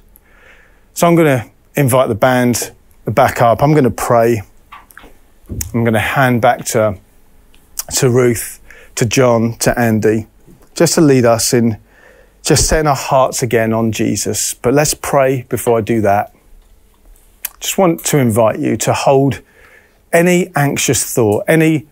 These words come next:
anxiety that's crippled you, maybe for years, just before you.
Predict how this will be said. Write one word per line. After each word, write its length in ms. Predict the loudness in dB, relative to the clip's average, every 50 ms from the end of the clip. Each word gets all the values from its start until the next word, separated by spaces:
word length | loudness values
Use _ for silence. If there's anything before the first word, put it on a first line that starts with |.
| _ _ -2
anxiety 760 | 0 2 2 2 2 2 2 2 2 0 -2 -2 -2 -2 0
that's 240 | 0 0 -2 -4 -6
crippled 460 | -2 -2 -2 0 2 0 0 0 0
you, 220 | 2 2 2 0
maybe 340 | 0 0 0 0 0 0 -2
for 180 | -2 -2 -2 -4
years, 680 | -2 -2 -2 -2 -2 -2 -2 -4 -4 -6 -8 -10 -12
just 300 | -6 -2 -2 -2 -2 -4
before 400 | -6 -8 -8 -4 -2 0 0 0
you. 240 | 0 -2 -6 -8 -10